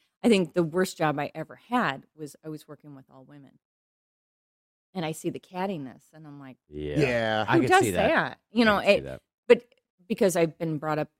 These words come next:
Speaker 1: in a man's world, my dad, um, taught me all the essentials about not need-, he always,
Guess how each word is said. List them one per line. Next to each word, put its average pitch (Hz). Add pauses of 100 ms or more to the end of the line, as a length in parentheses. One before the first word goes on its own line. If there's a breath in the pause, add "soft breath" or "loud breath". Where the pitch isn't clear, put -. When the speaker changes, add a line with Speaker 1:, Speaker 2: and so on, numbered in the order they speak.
(120)
Speaker 1:
in 160
a 147
man's 151
world, 151
my 160
dad, 143 (480)
um, 139
taught 143
me 135 (340)
all 156
the 143
essentials 139
about 139 (140)
not 139
need-, 175
he 196
always, 151